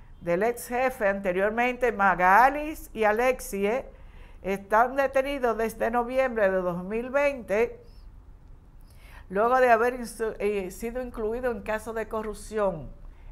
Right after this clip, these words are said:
entiéndase el caso Antipulpo. La querella encartadas, instaurada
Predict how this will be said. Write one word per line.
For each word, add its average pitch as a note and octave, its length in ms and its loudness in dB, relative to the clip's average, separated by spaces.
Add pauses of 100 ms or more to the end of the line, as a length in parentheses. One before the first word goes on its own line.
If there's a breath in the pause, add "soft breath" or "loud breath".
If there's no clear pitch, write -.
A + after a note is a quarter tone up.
(100)
entiéndase A3 720 -6
el G3 140 -10
caso F3+ 320 -4
Antipulpo. G3 920 -4 (840 soft breath)
La C4 240 4
querella D#4 440 4
encartadas, A3 1120 2
instaurada F#3+ 1200 2